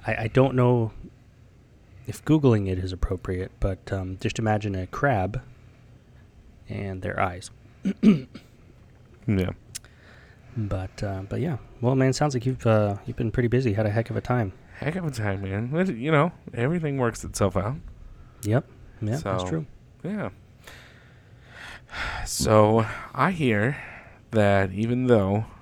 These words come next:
Speaker 2: you are not, uh, in the country anymore, that you still have a topic you wanna talk about.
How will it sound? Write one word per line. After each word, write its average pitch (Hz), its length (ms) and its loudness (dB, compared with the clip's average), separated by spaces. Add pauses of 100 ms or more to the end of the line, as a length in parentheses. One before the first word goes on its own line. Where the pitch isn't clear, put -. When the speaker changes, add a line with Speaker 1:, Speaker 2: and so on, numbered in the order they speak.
(260)
Speaker 2:
you 95 540 -2
are 92 520 0
not, 95 520 -2 (1120)
uh, 90 220 -2
in 101 160 -2
the 92 60 -2
country 104 460 -2
anymore, 95 480 -8 (680)
that 92 520 -2
you 98 680 2
still 104 280 -2
have 95 160 0
a 92 40 -2
topic 110 360 -6
you 92 100 -6
wanna 87 160 -4
talk 98 240 -6
about. - 240 -12